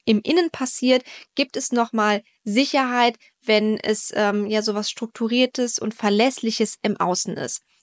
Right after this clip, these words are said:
Und was ich auch ganz wichtig finde in dieser Zeit, dass du dein Kind ernst nimmst, aber dass du nicht alles zu ernst nimmst. Was meine ich damit? Manchmal wirken Probleme in diesem Alter riesengroß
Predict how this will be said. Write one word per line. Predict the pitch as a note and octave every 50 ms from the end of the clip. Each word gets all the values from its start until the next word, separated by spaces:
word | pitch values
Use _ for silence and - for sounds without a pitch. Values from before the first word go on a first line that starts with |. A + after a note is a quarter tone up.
| - _ _ - - - _ _ -
Und | - B3 B3+ C4 C4 - _ _ _
was | - - A#3 B3 C4+
ich | C#4+ - -
auch | C4 C#4
ganz | - C4+ C4+ B3+ -
wichtig | C4 C4+ C4+ B3+ -
finde | - B3 B3 A#3
in | A#3
dieser | A#3 A#3 A#3+ A#3 A#3+
Zeit, | - - A#3+ A#3+ A#3 A#3 - _ -
dass | A3+ A3+
du | - A3
dein | A3 A3 G#3+ G#3+ A3
Kind | - - A#3+ A3+ A3 A3+ - _ _ _ _ -
ernst | G3 G3+ G3+ G#3+ B3+ C#4 - - - -
nimmst, | C4+ D4 D#4 D#4+ F4+ G#4+ - - - - _ _ _ _ _ _ _
aber | - B3 A#3+ B3 B3
dass | A#3+ B3 A#3 -
du | - A#3+
nicht | A#3+ A#3+ - - - _ -
alles | - A3+ A#3+ B3 A#3+ A#3+ - - _ _ -
zu | - - - - - B3+ A#3+ A#3 - -
ernst | - E3+ E3+ E3+ E3 - - -
nimmst. | - - - - - -
Was | A3+ A3 G#3+
meine | G3 G3 G3 G3+
ich | -
damit? | - - G#3+ - - - - - - - - - - - -
Manchmal | - B3 C#4 E4 - - D#4+ D#4 D#4 D#4+ D#4 D#4+ - -
wirken | A3 A3 A#3+ C4 C4+ - - C4+ C4 B3+ B3+
Probleme | - - G#3+ F#3+ A3 A#3+ B3+ C4+ C4+ C4+ C#4 C#4 C4 -
in | - G#3+ G#3
diesem | A3+ A#3+ A#3+ A#3+ -
Alter | - - - A3+ - A#3+ G#3+ G3
riesengroß | G#3+ A3 A#3 C4 B3+ B3+ A#3+ A3+ - - G3+ F#3 F3+ - - - -